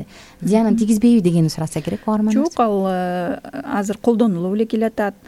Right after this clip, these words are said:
Speaker 2: Э, мындай, э, кээ бир, э, балдар бар да,
Speaker 1: Мгм.
Speaker 2: абдан коркок, ооздорун ачпайт, ыйлайт. Э, ошондуктан ата-энелери, э, ошондой ыкманы тандаса, жеке клиникаларда колдонулат.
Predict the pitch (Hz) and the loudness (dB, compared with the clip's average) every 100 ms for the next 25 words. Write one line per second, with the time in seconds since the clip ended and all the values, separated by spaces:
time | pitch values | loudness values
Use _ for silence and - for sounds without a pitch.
0 | - - - - 170 170 170 170 170 190 | -20 -20 -20 -8 -4 -2 -2 -2 -2 -2
1 | 190 175 160 - - - - 226 - 214 | 0 -2 -4 -8 -8 -8 -8 -10 -2 0
2 | 202 185 190 - - - 180 196 202 202 | 0 -2 -4 -6 -8 -8 -4 -4 -2 -2
3 | 202 226 180 160 156 - 202 185 190 185 | -2 -2 -4 -6 -10 -10 -6 -4 -2 -2
4 | 170 214 214 - 180 175 170 180 196 196 | -2 -4 -4 -2 0 0 -2 0 0 0
5 | 190 196 208 196 - 175 175 170 196 202 | -4 -2 -2 -4 -8 -6 -6 -6 -4 -2
6 | 165 165 170 170 - - - - - - | -2 -2 -6 -8 -14 -20 -20 -20 -20 -16
7 | - 165 165 165 - 190 285 - 208 185 | -8 -6 -4 -4 -4 -4 -4 -4 -2 -2
8 | 196 214 202 208 190 196 202 175 180 175 | -2 0 0 0 0 0 0 0 -2 -4
9 | 190 170 170 165 - - - - 190 - | -4 -4 -4 -6 -10 -20 -14 -6 -4 -2
10 | 190 180 180 - 196 175 165 196 190 190 | -2 -2 -4 -4 -4 -4 -6 -4 -2 -2
11 | - 415 - - - - 220 - 185 - | -2 -4 -6 -20 -20 -6 -4 -2 -6 -2
12 | 190 220 240 233 233 220 208 196 202 196 | -2 0 0 -2 -2 -4 -2 -2 0 0
13 | 190 185 | 0 -4